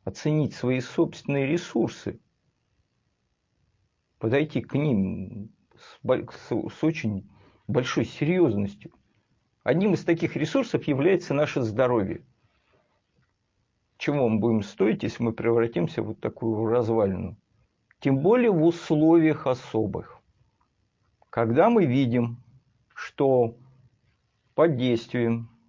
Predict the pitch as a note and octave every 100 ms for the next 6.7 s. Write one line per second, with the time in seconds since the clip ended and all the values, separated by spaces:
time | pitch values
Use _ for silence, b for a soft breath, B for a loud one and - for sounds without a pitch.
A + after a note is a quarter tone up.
0 | _ _ - A2 F#3 - A#2+ B2 B2 A2+
1 | E3 F#3 A#2+ A#2+ - G#2 G2+ G2 D3+ -
2 | _ _ _ _ _ _ - - D3+ -
3 | D#3 A#2+ G2+ F#2 - A#2+ A2 B2 G#2 -
4 | A#2 D3 A3 G3 F#2 - B2+ B2 G2 G2+
5 | - - A2 A2+ - A#2 - G3+ - D#3
6 | D#3+ D#3 G#2+ F#2 - -